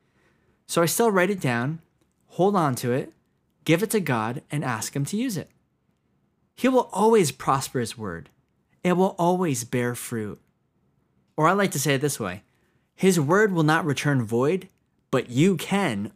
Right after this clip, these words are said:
avoid it. So instead, let's study His word by faith. Don't be discouraged. Or, to quote Galatians chapter six, verse seven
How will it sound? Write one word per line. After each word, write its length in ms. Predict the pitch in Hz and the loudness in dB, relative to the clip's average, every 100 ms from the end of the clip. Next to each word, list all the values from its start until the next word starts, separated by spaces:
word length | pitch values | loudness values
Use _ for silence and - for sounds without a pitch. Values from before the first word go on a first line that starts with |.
| - | -8
avoid 420 | 139 113 123 110 | -6 -2 -2 -2
it. 160 | 85 71 _ _ _ _ _ _ _ _ _ _ _ _ | -6 -14 _ _ _ _ _ _ _ _ _ _ _ _
So 200 | - - | -4 0
instead, 440 | 214 190 - 233 226 | 2 2 2 2 2
let's 160 | 269 | -2
study 320 | - - 202 208 | -2 -2 0 2
His 220 | 185 156 | 2 0
word 340 | 139 156 151 | 0 0 0
by 200 | 135 123 | -4 -6
faith. 440 | - 110 78 - - _ _ _ _ _ _ - | -6 -8 -8 -10 -20 _ _ _ _ _ _ -4
Don't 220 | 233 277 | 0 2
be 100 | 247 | 0
discouraged. 800 | 131 - - 104 120 190 - - _ _ _ _ _ _ | 0 -4 -4 -4 -4 -6 -10 -14 _ _ _ _ _ _
Or, 400 | 156 147 147 147 - _ _ | 0 2 2 -2 -8 _ _
to 120 | - 143 | -4 -2
quote 280 | - 165 | 2 2
Galatians 460 | 160 143 147 139 131 | 2 0 0 0 -2
chapter 220 | 131 127 | -4 -4
six, 260 | 117 135 - | -6 -6 -6
verse 200 | 123 113 | -8 -6
seven 440 | 151 147 98 120 | -4 -4 -6 -10